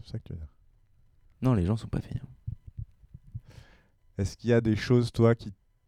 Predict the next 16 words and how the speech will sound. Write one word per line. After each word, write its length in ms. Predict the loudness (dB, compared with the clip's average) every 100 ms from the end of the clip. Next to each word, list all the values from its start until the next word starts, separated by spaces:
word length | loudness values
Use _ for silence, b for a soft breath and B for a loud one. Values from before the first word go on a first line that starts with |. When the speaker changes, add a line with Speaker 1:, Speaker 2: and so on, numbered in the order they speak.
| _ _ _
Speaker 1:
t'inspirent ? 960 | 0 0 -2 -6 -4 -2 0 0 2 2
Euh, 520 | 4 2 2 2 0
est-ce 120 | -2
qu'il 100 | -4
y 40 |
a 20 | -2
des 140 | -2
choses, 320 | -2 0 0
justement, 560 | -2 -4 0 0 2 0
euh, 80 | -2 b b b b b _
euh, 340 | -8 -6 -6 -8
que 80 | -8
t'as 100 | -6
envie 360 | -4 -6 -6
pour, 200 | -8 -6
euh, 80 | -6